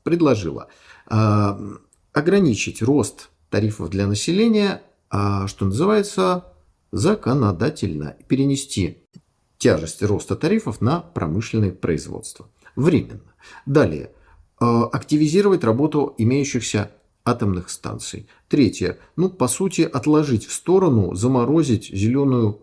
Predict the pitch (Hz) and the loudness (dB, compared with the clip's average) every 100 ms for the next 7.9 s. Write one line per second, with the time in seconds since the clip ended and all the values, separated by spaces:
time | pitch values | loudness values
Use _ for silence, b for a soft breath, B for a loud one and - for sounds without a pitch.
0 | _ - - - - - 127 117 117 135 | _ -8 -8 -8 -6 -6 0 2 2 2
1 | 107 98 113 113 101 95 87 80 - - | 2 2 2 2 2 0 -2 -6 -8 -2
2 | 180 - 143 175 143 131 113 - 120 127 | 0 2 2 2 2 2 2 0 0 2
3 | 143 202 233 - B B B B - - | 2 2 0 -2 B B B B -10 2
4 | 196 190 131 113 B 87 101 120 117 - | 4 6 2 -2 B -8 0 2 2 2
5 | 160 190 147 120 104 113 123 - - 107 | 4 4 4 2 2 2 2 -2 -6 -4
6 | 110 98 78 - 82 120 - - 104 143 | -2 -2 -2 -4 -2 -2 -2 -4 -2 0
7 | 135 80 98 101 82 60 55 - 107 | 0 2 0 0 -2 -6 -10 -14 -16